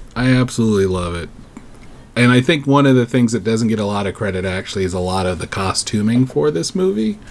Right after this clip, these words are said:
Um, and yeah, like, the, the, the Skeletor troops are,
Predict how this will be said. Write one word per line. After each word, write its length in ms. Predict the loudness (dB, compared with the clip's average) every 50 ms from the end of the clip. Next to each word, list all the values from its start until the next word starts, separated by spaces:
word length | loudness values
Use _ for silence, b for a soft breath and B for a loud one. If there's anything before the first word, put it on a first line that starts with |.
| B B B B B B B B B B B -4
Um, 640 | 0 2 4 4 4 4 4 4 4 2 2 -2 -4
and 380 | -2 0 4 4 4 4 4 4
yeah, 240 | 2 4 4 4
like, 340 | 2 2 2 2 2 0 0
the, 200 | 0 0 2 2 2
the, 380 | 0 0 0 0 2 2 0 -2
the 280 | -2 -2 -2 0 -2 -2
Skeletor 680 | -4 -6 -2 0 4 6 6 6 4 4 4 4 4 4
troops 480 | 2 2 2 2 2 0 -2 -4 -4
are, 260 | -2 -2 -2 -2 -2